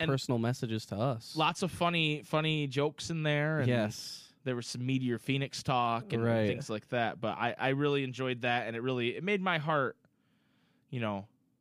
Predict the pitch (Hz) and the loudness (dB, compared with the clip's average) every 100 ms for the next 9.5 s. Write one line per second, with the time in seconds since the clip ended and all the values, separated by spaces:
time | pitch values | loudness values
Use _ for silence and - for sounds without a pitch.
0 | _ _ _ 139 143 185 160 143 143 139 | _ _ _ -4 0 0 0 0 0 0
1 | 139 120 - 123 117 107 - 90 90 101 | 0 -2 -4 -2 0 -2 -4 -6 -6 -6
2 | - 113 - 104 139 117 104 98 92 95 | -2 -2 0 0 2 2 2 0 -2 -6
3 | 90 - 120 101 98 _ _ - 113 104 | -12 -8 -6 -6 -8 _ _ -4 0 2
4 | 127 147 151 180 - 151 127 107 - 107 | 2 2 0 -2 0 0 0 -4 -10 -6
5 | 135 98 113 117 120 117 101 - 120 113 | -2 0 0 0 0 0 -2 -4 -2 2
6 | 113 117 107 113 113 131 110 104 - 113 | 2 0 -4 -4 -4 -4 -4 -6 -6 -6
7 | 98 104 113 110 104 98 95 107 101 101 | -4 -2 2 4 4 2 0 2 2 2
8 | 98 90 92 87 110 120 107 110 104 98 | 0 0 0 0 0 0 -2 -2 -4 -6
9 | 104 92 98 92 | -8 -8 -8 -10